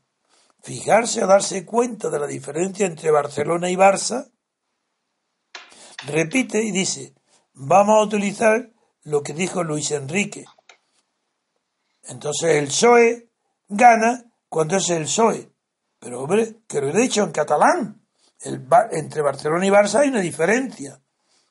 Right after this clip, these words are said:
de palabra, terminología. Pues no, él dice, "El psoe gana cuando es el psoe."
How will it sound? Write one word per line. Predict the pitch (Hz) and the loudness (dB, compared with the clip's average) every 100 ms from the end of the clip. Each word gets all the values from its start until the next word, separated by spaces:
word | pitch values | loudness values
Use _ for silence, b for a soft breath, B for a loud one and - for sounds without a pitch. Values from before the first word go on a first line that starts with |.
| _ | _
de | _ 127 120 | _ -12 -6
palabra, | 135 170 220 - 151 | 2 4 4 0 -6
terminología. | - 147 139 135 135 190 156 - b b b | -6 -6 -6 -6 -4 -4 -4 -6 b b b
Pues | 156 | -6
no, | 165 175 - _ | -2 -2 -4 _
él | - 208 175 | -2 -2 0
dice, | 208 208 165 139 B B | -2 -2 -8 -12 B B
"El | - 175 | -2 0
psoe | 170 254 254 254 | 2 2 4 6
gana | 240 233 233 233 _ _ | 6 6 2 -2 _ _
cuando | 175 165 160 | 0 0 2
es | 208 - 190 | 0 0 -2
el | 165 | -2
psoe." | 151 180 170 120 - | 0 0 0 0 -8